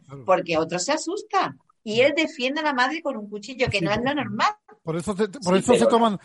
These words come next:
Speaker 1: se toman con naturalidad que la coja por el cuello, porque ya habrá pasado muchas veces, y de hecho,
Speaker 2: Muchas veces,
Speaker 1: cuando, cuando la
Speaker 2: muchas
Speaker 1: coge por el
Speaker 2: veces,
Speaker 1: cuello,
Speaker 2: Matador.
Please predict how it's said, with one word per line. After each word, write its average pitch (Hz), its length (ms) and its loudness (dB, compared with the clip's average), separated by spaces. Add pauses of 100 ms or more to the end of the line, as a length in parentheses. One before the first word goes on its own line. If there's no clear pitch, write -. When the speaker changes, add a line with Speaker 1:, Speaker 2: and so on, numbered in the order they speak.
(100)
Speaker 1:
se 175 160 -4
toman 214 260 2
con 202 140 2
naturalidad 196 520 2
que 190 100 0
la 180 80 2
coja 175 200 -4
por 175 120 0
el 156 120 -2
cuello, 220 320 2
porque 147 220 -6
ya 160 120 -2
habrá 214 140 0
pasado 196 300 -4
muchas 180 280 -2
veces, 220 340 -2 (240)
y 170 100 2
de 170 140 4
hecho, 339 160 6
Speaker 2:
Muchas 311 340 6
veces, 202 240 4
Speaker 1:
cuando, 185 180 6
cuando 180 200 6
la 175 60 8
Speaker 2:
muchas 165 140 4
Speaker 1:
coge 226 120 4
por 226 120 6
el 196 60 4
Speaker 2:
veces, 208 160 4
Speaker 1:
cuello, 208 140 6
Speaker 2:
Matador. 254 280 4